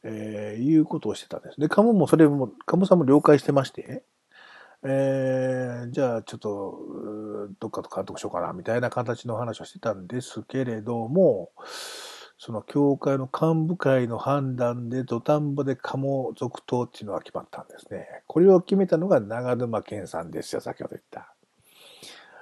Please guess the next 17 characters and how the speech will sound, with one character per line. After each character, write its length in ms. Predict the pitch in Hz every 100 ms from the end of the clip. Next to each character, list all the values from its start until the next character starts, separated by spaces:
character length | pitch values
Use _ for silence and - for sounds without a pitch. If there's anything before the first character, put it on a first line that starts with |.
| - - -
え 680 | 110 117 123 117 117 113 113
ー、 40 | -
当 400 | - 214 208 156
時 200 | 107 101
実 400 | - 156 - 98
は、 480 | 85 98 98 - - _ - _ _ _ _ -
あ 600 | 110 113 107 107 107 104
ー、 40 | - _
次 240 | - 175 190
の 100 | 180
ワ 80 | 175
ー 40 |
ル 60 | 156
ド 80 |
カ 140 | 143 127
ッ 60 | - _ _ -
プ 220 | 85 71